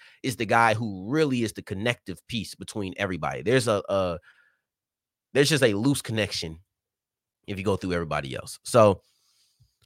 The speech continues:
let's get into this, because I think Kyle T Mosley wrote about Dishman adding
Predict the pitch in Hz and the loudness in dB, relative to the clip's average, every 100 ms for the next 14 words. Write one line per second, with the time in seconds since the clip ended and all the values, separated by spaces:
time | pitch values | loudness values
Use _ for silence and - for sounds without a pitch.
0 | _ - 175 208 151 139 123 110 90 90 | _ 8 8 8 6 6 6 2 -2 0
1 | 135 131 170 294 277 202 175 151 120 123 | 6 6 6 2 6 6 6 2 2 0
2 | 117 110 117 107 110 92 87 120 - 110 | -2 -2 -2 2 0 0 -2 -4 -4 -6
3 | 104 95 _ _ _ _ _ _ 101 104 | -6 -8 _ _ _ _ _ _ 4 6
4 | 113 120 120 123 | 6 2 -4 -8